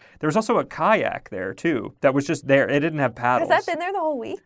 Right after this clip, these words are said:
Speaker 1: Yeah, it's been there the whole week.
Speaker 2: Oh, weird.
Speaker 1: Yeah. Yeah, there, there, and so I basically just made sure that all the garbage bags and bottle caps and things like that were out of the area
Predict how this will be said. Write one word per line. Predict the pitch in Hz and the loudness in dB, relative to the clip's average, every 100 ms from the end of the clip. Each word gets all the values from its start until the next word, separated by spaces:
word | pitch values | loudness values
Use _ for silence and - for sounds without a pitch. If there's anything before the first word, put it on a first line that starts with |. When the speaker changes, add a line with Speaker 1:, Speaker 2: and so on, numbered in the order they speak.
| - | -4
Speaker 1:
Yeah, | 127 | -4
it's | 117 | -4
been | - 127 | -6 -10
there | 117 | -8
the | 113 | -8
whole | 113 | -8
week. | 113 - | -10 -10
Speaker 2:
Oh, | 220 269 247 | -6 -2 -2
weird. | 226 247 247 214 214 - 131 | -2 -4 -4 -4 -8 -12 -8
Speaker 1:
Yeah. | 123 117 - _ _ _ _ _ _ _ - - _ - _ _ _ _ _ | -6 -6 -10 _ _ _ _ _ _ _ -20 -20 _ -20 _ _ _ _ _
Yeah, | 165 139 - | 6 6 2
there, | 170 170 156 | 0 2 2
there, | 180 151 | 0 2
and | 165 175 | 0 -2
so | 175 220 | 2 6
I | 190 | 6
basically | 190 214 196 170 160 | 6 2 0 -2 -2
just | 147 | -4
made | 139 127 | -4 -4
sure | 135 | -4
that | 117 113 | -2 0
all | 113 | -2
the | |
garbage | 113 135 127 120 - | 0 0 0 -2 -2
bags | 120 117 117 110 | 0 0 -2 -8
and | 110 | -6
bottle | 117 117 117 | -2 0 -2
caps | 117 117 117 - | -2 -4 -4 -8
and | 113 | -12
things | 113 107 | -10 -10
like | 113 | -6
that | 117 113 | -4 -4
were | 127 | -2
out | 147 147 | 2 2
of | 139 | 0
the | 123 | -2
area | 120 117 113 113 110 | 0 2 0 -2 -6